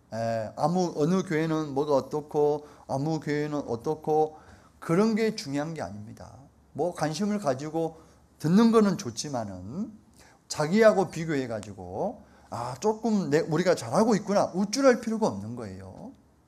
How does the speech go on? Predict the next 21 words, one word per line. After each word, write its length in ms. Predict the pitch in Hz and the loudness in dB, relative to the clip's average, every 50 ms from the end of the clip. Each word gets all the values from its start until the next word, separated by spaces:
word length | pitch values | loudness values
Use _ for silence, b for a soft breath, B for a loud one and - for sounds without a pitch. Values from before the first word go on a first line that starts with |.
| _ b b b b b b b b b | _ b b b b b b b b b
좀 200 | - 262 269 240 | 2 4 6 8
뭐가 320 | 214 220 214 220 196 143 139 | 8 10 10 10 10 8 8
안 120 | 143 139 160 | 6 4 4
되고 240 | 214 247 220 208 | 4 4 4 4
있습니다. 680 | 151 - - - 127 117 107 107 98 98 113 156 185 - b b b b b b - | 2 0 -2 -6 -8 -8 -8 -8 -8 -8 -8 -10 -10 -12 b b b b b b 2
기죽을 380 | 196 185 185 233 240 247 220 240 | 2 4 4 4 2 2 0 0
필요가 340 | - 233 233 220 220 208 175 | -2 -2 0 2 4 4 4
없는 380 | 127 107 107 110 120 139 175 | 4 2 0 -4 -4 -4 -4
겁니다. 580 | 170 165 120 101 92 - 87 85 92 127 160 196 - _ _ _ b b b b b b b b _ | -4 -6 -6 -8 -10 -12 -14 -16 -16 -16 -18 -18 -20 _ _ _ b b b b b b b b _
그 220 | - 214 233 220 | 4 6 8 8
형편에 500 | 208 240 254 226 - 262 262 240 240 220 | 8 6 4 2 4 4 4 6 6 4
맞춰서 540 | 170 139 147 147 - 226 226 214 220 220 214 | 4 2 2 2 4 4 4 4 4 2 2
하나님이 480 | 190 214 220 226 226 214 208 196 202 | 2 4 4 4 6 6 4 4 2
고난이라고 520 | 196 202 - 139 139 160 175 175 175 175 165 | 0 -2 -2 2 2 4 4 6 6 6 6
하는 160 | 151 151 151 | 4 2 0
것을 360 | 147 143 139 143 135 127 - | -2 -2 -2 -2 -4 -4 -4
교회를 420 | - - 160 190 202 202 196 185 - | -2 2 4 6 6 6 4 2 0
통해서 560 | 185 180 185 180 175 165 - 196 214 226 220 B B B B B | -4 -4 -4 -4 -4 -4 -2 -2 -4 -4 -6 B B B B B
각 280 | - 160 156 156 - - | -2 -2 -2 -2 -4 -8
개인에게도 760 | - 127 139 170 185 185 180 147 135 131 143 160 175 170 B B B B | -6 -2 0 2 2 2 0 0 -2 -4 -4 -4 -4 -6 B B B B
하나님이 640 | - - 196 202 202 180 135 120 117 131 139 139 | -8 -2 0 2 2 2 0 -2 -4 -6 -6 -6